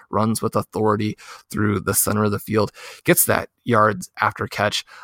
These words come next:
uh, is, is one of the top players in that category and can create a bunch of high success rate kinds of plays,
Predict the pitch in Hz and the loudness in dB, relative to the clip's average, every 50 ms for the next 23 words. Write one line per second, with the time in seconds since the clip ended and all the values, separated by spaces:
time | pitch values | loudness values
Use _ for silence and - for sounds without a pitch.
0 | - - - - - - 131 123 107 - 123 123 120 123 123 113 104 - - - | -10 -6 -6 -6 -2 0 0 0 0 0 0 0 2 2 2 2 0 -4 -2 0
1 | 117 - - - - 117 117 113 110 107 104 - - - - 143 - - - _ | 0 0 0 -2 0 0 2 4 2 2 0 0 -2 -6 -6 -10 -14 -18 -20 _
2 | - 127 123 120 117 113 113 110 110 110 - - _ _ _ _ _ _ _ _ | 0 2 2 4 2 2 0 0 -2 -4 -6 -12 _ _ _ _ _ _ _ _
3 | _ - 123 127 117 107 - - 202 208 214 165 135 131 123 123 120 120 - - | _ -4 0 0 0 0 -2 -2 2 4 4 6 6 6 6 6 6 4 2 0
4 | 127 127 123 123 120 - - - - _ _ _ _ _ - - 156 139 139 131 | 0 0 2 0 0 -2 -6 -12 -20 _ _ _ _ _ -2 2 2 4 4 2
5 | - - - - 175 165 135 - - - 123 151 147 - 147 131 123 - - - | 0 -2 -2 0 2 2 0 0 2 0 0 0 0 0 2 2 0 0 -4 -6
6 | - - - 113 123 135 - - - 110 - - - - 104 - - - 104 101 | -4 -2 0 0 0 0 0 0 -2 -2 0 0 2 2 2 2 0 -2 -4 -4
7 | 95 90 - - - - _ _ _ - - 110 107 104 - - - - - 87 | -4 -4 -8 -12 -18 -20 _ _ _ -4 -2 0 0 0 -2 -4 -4 -6 -4 -4
8 | 76 - - - - | -4 -4 -6 -10 -14